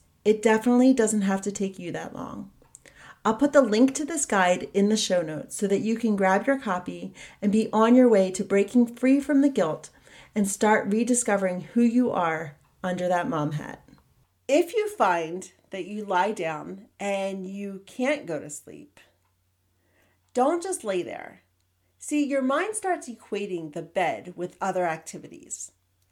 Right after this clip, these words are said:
It starts equating it with, like, playing on your phone or reading or watching television or all of these other things,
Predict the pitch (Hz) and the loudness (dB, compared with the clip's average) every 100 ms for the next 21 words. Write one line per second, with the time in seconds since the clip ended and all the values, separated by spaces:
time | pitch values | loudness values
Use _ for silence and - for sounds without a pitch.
0 | _ _ - 208 - 247 247 240 247 208 | _ _ -12 -6 0 0 -2 -2 -2 -2
1 | 208 185 208 208 196 - 165 170 190 214 | -2 -4 -4 -4 -6 -8 -10 -8 -6 -6
2 | 240 269 233 190 170 - 196 202 254 254 | -6 -4 -4 -4 -6 -8 -10 -10 -8 -6
3 | 214 175 170 170 - 202 214 220 240 240 | -2 -2 -4 -6 -6 -2 0 0 -4 -8
4 | 240 254 214 196 180 165 160 196 196 226 | -4 -6 -4 -8 -8 -8 -8 -6 -2 0
5 | 254 294 294 240 190 190 185 180 180 226 | 0 0 -4 -6 -6 -6 -8 -10 -8 -10